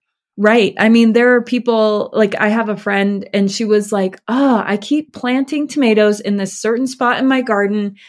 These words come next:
and I have no idea, but they just, you know, the, the plants just do terribly." And I was like, "Well, have you ever tested your soil or do you know how much sunlight they get?" And she was like, "Oh,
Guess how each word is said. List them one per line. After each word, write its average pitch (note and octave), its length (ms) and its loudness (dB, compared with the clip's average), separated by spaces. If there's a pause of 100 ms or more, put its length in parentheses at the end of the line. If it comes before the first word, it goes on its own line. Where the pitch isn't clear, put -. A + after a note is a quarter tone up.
(260)
and A3+ 100 0
I A3+ 60 4
have A#3 200 2
no A3+ 320 4
idea, G#3+ 300 2
but G3 180 -8
they G#3 180 2
just, A3 300 -6 (480)
you A3+ 240 2
know, G#3 180 2
the, F#3+ 320 -2
the G3+ 120 -2
plants - 440 -4
just G3 200 -8
do G#3 100 -2
terribly." F#3+ 640 -4
And F3+ 180 -4
I F#3 140 -2
was G3 240 0
like, F#3 260 0
"Well, G#3+ 200 0
have G#3+ 200 0
you G#3+ 120 0
ever F#3+ 340 0 (480)
tested A#3 460 0
your G3+ 160 4
soil G3+ 560 2
or G3 400 2
do G3+ 180 -4
you A3+ 100 2
know G#3+ 200 0
how G#3 120 -2
much F#3+ 200 -4
sunlight B3+ 500 2
they F#3 140 -4
get?" F3 280 -2
And F#3 140 -6
she G#3 140 -8
was G3 180 -4
like, D#3+ 380 -6
"Oh, F3 400 -2